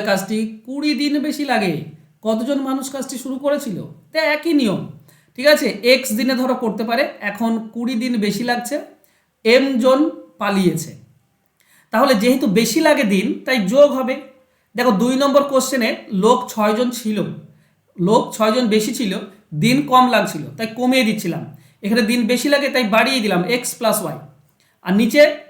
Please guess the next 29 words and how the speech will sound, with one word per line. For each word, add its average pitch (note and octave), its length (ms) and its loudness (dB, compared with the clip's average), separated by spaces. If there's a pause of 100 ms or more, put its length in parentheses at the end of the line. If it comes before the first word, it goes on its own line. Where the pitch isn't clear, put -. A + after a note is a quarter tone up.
বেশিটাই A#3 420 0
হবে, F#3+ 140 -2 (100)
ওয়াই A3+ 280 2
হবে, E3+ 160 -6 (480)
into C4 320 -2 (200)
এম, G#3 80 -2 (380)
এটুকু G#3+ 320 -6
করলেই A#3 280 -2
অ্যান্সার A3+ 320 -4
পেয়ে A#3 180 -8
যাই। B3 120 -16 (680)
দেখো, A3 200 2 (200)
এক্সের A#3 340 0
মানে A3+ 140 0 (120)
টোটাল A3 260 2 (100)
দিন A#3+ 160 -2
হচ্ছে A3 160 -6 (100)
ষাট, A#3 260 -2 (480)
বেশি F#3+ 360 -2
লাগে A3 180 2 (100)
কুড়ি G3+ 240 -6
দিন, C4 180 -4
সেটা F#3+ 140 -4 (100)
যোগ E3+ 200 -2
করে A3+ 180 -4
দাও, D4 120 -4 (480)
সেই F#3 220 -4
কুড়ি A3 260 0
দিনটাই A#3 280 0